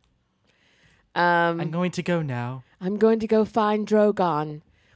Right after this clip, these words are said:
Speaker 1: where he's probably"
Speaker 2: "We don't have time for this."
Speaker 1: We don't have time.
Speaker 2: <laughs> That's my favorite. That's my favorite, hands down.
Speaker 1: Little quick, 'cause you keep reading the theories on and on and on, and maybe I've already said these things. It's just worth repeating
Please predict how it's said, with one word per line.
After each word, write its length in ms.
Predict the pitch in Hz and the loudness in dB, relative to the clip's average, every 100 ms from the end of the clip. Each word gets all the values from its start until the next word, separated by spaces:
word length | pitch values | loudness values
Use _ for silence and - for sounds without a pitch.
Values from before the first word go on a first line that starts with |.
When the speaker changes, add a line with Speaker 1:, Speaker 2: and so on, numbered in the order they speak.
| - | -4
Speaker 1:
where 200 | 165 170 | -2 0
he's 220 | 180 175 | 0 -4
probably" 280 | - 185 180 | -2 0 2
Speaker 2:
"We 40 | 185 | 2
don't 160 | 185 | 4
have 160 | 185 180 | 2 2
time 360 | 160 180 180 165 | -2 0 0 -2
for 120 | 131 | -8
this." 180 | 113 104 | -6 -4
Speaker 1:
We 100 | 214 | -4
don't 380 | 180 269 247 - - | -4 -4 -4 -6 -16
have 120 | 202 | -12
time. 460 | - - - - 185 - - | -12 -14 -8 -4 -4 -6 -12
Speaker 2:
<laughs> 200 | _ _ - | _ _ -12
That's 200 | - - | -12 -8
my 120 | 147 | -6
favorite. 440 | 123 123 - - - _ - - _ | -6 -8 -12 -16 -20 _ -20 -20 _
That's 160 | 151 143 | -8 -6
my 140 | 135 127 | -6 -6
favorite, 260 | 120 120 | -8 -8
hands 200 | 127 127 | -12 -14
down. 240 | 120 123 - _ _ | -16 -18 -20 _ _
Speaker 1:
Little 260 | 220 311 415 | 0 0 2
quick, 500 | - 392 - - - 214 | 0 0 -2 -18 -16 -6
'cause 160 | 240 202 | -4 -2
you 40 | |
keep 160 | 240 208 | -4 -6
reading 200 | 190 185 | -6 -6
the 60 | |
theories 360 | - 190 190 180 | -4 -2 -2 -2
on 140 | 165 | -2
and 100 | 165 | -2
on 80 | 160 | -4
and 100 | 156 | -4
on, 180 | 156 151 | -4 -4
and 160 | - 220 | -4 -2
maybe 240 | 285 339 | 0 0
I've 120 | 277 226 | 0 0
already 180 | 202 | 0
said 220 | 196 180 165 | -2 -6 -6
these 140 | 170 | -8
things. 300 | 160 156 156 - | -8 -10 -12 -14
It's 140 | 165 | -12
just 160 | - 196 | -10 -8
worth 300 | 165 156 151 | -4 -4 -6
repeating 640 | 143 - 160 151 139 147 | -10 -8 -6 -6 -6 -10